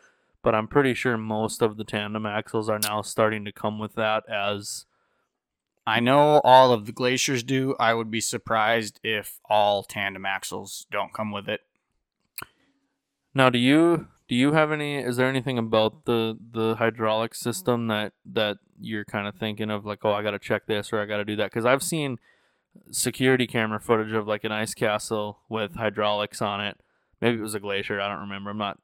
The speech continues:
Speaker 1: not trying to single one of 'em out. But the security camera was watching the house, and the hydraulics blew a line. And the one side of the house that the hydraulic blew a line on, just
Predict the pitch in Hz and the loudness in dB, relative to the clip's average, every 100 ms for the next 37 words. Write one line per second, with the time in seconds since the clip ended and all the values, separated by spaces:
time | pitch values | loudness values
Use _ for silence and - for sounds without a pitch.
0 | - 120 98 135 117 113 - 113 110 107 | -12 -10 -10 -4 -4 -4 -8 -6 -4 -4
1 | 104 104 104 101 - _ _ _ - 107 | -6 -6 -4 -4 -6 _ _ _ 0 0
2 | - 110 - 110 135 139 123 120 113 107 | 0 -4 -4 -6 -4 -4 -4 -4 -4 -6
3 | 107 104 107 127 113 107 104 110 139 - | -4 -2 -2 -4 -8 -8 -4 -2 -2 -6
4 | - _ _ _ _ 113 113 113 110 110 | -14 _ _ _ _ -6 -4 -4 -2 -2
5 | 104 110 117 110 98 - - - _ _ | 0 2 4 2 -2 -10 -10 -14 _ _
6 | _ 117 123 120 107 107 110 110 101 - | _ -4 0 2 2 -2 -4 -4 -6 -14
7 | _ _ 110 107 107 107 110 110 107 113 | _ _ -10 -6 -6 -4 -4 -4 -2 0
8 | 107 110 107 110 110 107 - 107 110 107 | 0 0 -2 0 0 0 -4 -6 -4 -2
9 | 110 110 110 107 113 110 101 107 113 101 | 2 2 2 -2 -2 -2 0 -2 -2 -2
10 | 101 - | -6 -12